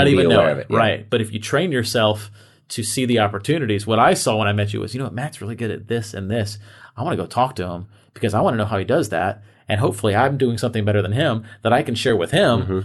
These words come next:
Speaker 1: so that we can have, like, this cool, like, you know, back and forth, you
Speaker 2: Right.
Speaker 1: know? And we did, you
Speaker 2: Right.
Speaker 1: know? And so that's, I mean, that's how this podcast started, right?
Speaker 2: Sure, sure.
Speaker 1: <laughs> We started because we were talking about things we were doing and said, "You know what? We should really make a podcast about,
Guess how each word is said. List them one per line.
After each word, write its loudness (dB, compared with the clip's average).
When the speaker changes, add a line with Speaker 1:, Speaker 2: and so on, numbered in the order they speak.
Speaker 1:
so 0
that 4
we 2
can 2
have, 2
like, 2
this 0
cool, 2
like, 2
you 0
know, 2
back 2
and -6
forth, -6
you -2
Speaker 2:
Right. 4
Speaker 1:
know? 2
And 0
we 4
did, 2
you -20
Speaker 2:
Right. 4
Speaker 1:
know? 4
And 0
so 0
that's, 2
I -4
mean, 0
that's 0
how 2
this -2
podcast 0
started, -2
right? 2
Speaker 2:
Sure, 6
sure. 0
Speaker 1:
<laughs> 6
We 4
started 4
because 2
we 0
were 2
talking 0
about 2
things -4
we 0
were 2
doing 2
and -4
said, -4
"You -2
know 0
what? -2
We -2
should -8
really 0
make 0
a -6
podcast -2
about, -2